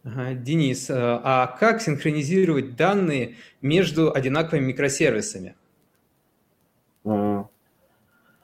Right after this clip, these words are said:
Speaker 2: Ну, это вопрос классический, наверно, для какого-то бэкэнда. А, я думаю, что здесь есть несколько подходов, и самый такой оптимальный — это всё-таки использовать,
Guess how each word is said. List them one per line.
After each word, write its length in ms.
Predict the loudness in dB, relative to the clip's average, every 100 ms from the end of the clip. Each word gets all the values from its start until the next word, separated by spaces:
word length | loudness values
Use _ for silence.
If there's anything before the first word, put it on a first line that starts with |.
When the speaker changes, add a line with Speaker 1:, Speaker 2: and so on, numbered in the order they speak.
| _ _ _ _
Speaker 2:
Ну, 320 | 2 2 2 2
это 200 | 6 6
вопрос 360 | 6 6 4 6
классический, 600 | 4 4 0 -4 -2 2
наверно, 440 | 4 4 4 0
для 240 | 0 0 0
какого-то 460 | 2 4 4 2
бэкэнда. 680 | 0 0 4 4 4 2 0 -12 _ _ _ _ _ _ _
А, 480 | -4 0 0 -2 -4
я 220 | -4 -2 0
думаю, 260 | -2 -2
что 220 | -4 -6
здесь 520 | -6 -6 -6 -6 -8 -20 -20
есть 340 | -10 -8 -4
несколько 320 | -4 -4 -8
подходов, 560 | -2 -2 2 2 2 -2
и 60 | -2
самый 340 | 2 2 2
такой 320 | 0 2 0
оптимальный — 520 | 0 0 4 4 4 2
это 180 | 0
всё-таки 380 | -2 -4 -4 -8
использовать, 540 | -6 -2 -2 0 -4